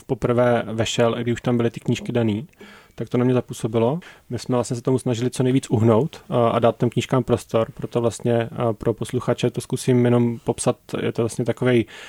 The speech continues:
rastr regálů s různými otvory, a, které buď fungují jako,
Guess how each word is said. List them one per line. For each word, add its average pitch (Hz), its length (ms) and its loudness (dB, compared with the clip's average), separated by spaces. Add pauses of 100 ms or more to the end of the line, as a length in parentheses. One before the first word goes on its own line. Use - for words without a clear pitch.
(220)
rastr 127 600 0
regálů 123 640 4
s - 140 -6
různými 123 400 2
otvory, 120 540 0
a, 120 180 0
které 120 320 0 (240)
buď 120 200 -4
fungují 117 380 2
jako, 117 460 2